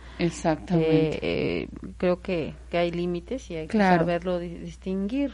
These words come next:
Speaker 2: ¿no? Y
Speaker 1: Claro.
Speaker 2: puedes tú querer mucho a alguien o puedes, este, tener mucho gusto por un trabajo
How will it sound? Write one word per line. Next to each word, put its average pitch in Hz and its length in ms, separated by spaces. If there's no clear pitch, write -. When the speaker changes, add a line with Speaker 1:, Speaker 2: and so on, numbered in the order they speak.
Speaker 2:
¿no? 196 360
Y 269 40
Speaker 1:
Claro. 208 340
Speaker 2:
puedes 190 140
tú 240 160
querer 220 320
mucho 226 320
a 226 200
alguien 226 280
o 208 80
puedes, 208 440
este, 196 340
tener 202 380
mucho 208 260
gusto 202 320
por 202 160
un 202 100
trabajo 208 680